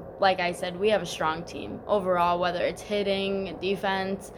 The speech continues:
Yeah, it was definitely, it was, it was a season to <laughs> remember. I could say that one hundred percent.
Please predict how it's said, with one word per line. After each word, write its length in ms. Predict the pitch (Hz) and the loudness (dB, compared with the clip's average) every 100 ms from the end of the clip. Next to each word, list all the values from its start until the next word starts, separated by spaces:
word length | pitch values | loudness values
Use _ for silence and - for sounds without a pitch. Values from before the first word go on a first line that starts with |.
| - - - | -16 -16 -4
Yeah, 200 | 208 170 - | -2 0 2
it 80 | |
was 180 | 208 196 | 2 2
definitely, 720 | 175 214 220 220 214 208 208 185 - - | 2 0 0 0 0 0 -2 -6 -12 -4
it 100 | 202 | -2
was, 440 | 190 180 - - - - - - - 190 | 0 -2 -10 -14 -14 -14 -14 -16 -10 -6
it 40 | |
was 160 | 190 185 | -4 -6
a 60 | |
season 360 | - 147 - 143 | -10 -10 -10 -6
to 40 | |
<laughs> 20 | |
remember. 600 | 110 131 269 269 302 - 330 254 | -2 4 4 6 2 4 6 6
I 120 | 240 | 4
could 240 | 240 233 | 4 4
say 180 | 254 233 | 6 6
that 180 | 220 214 | 6 2
one 140 | 214 | 2
hundred 300 | 208 202 196 | 0 -2 -4
percent. 520 | 196 180 180 175 165 | -6 -6 -4 -4 -6